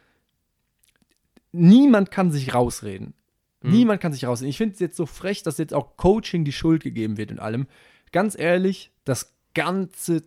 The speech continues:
Speaker 1: Team war desaströs.
Speaker 2: Ja.
Speaker 1: Da, desaströs.
Speaker 2: Ja.
Speaker 1: Es lag nicht an einer Person. Alle haben wirklich, wirklich schlecht gespielt über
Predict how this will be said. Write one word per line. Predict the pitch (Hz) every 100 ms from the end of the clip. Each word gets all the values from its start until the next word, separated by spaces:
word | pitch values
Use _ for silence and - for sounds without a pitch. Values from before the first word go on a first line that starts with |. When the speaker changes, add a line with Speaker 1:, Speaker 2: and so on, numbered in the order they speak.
| _
Speaker 1:
Team | - 156 135 107 101 _ _ _ _ _ _ -
war | 127 120 - - _
desaströs. | 156 151 135 127 - 120 107 -
Speaker 2:
Ja. | 117 113 _ _ _ _ _
Speaker 1:
Da, | 139
desaströs. | 143 - 156 139 - 113 -
Speaker 2:
Ja. |
Speaker 1:
Es | 139
lag | 143 165 185
nicht | 190 160
an | 143
einer | 135 139
Person. | 127 131 123 127 - -
Alle | 156 190 175 123 151 _ _ _
haben | 127 123 107 113 110
wirklich, | 147 214 214 214 180 170 - 127
wirklich | 117 139 165 - 131 - -
schlecht | - - 135 156 - -
gespielt | - - - 113 110 123
über | 160 135 120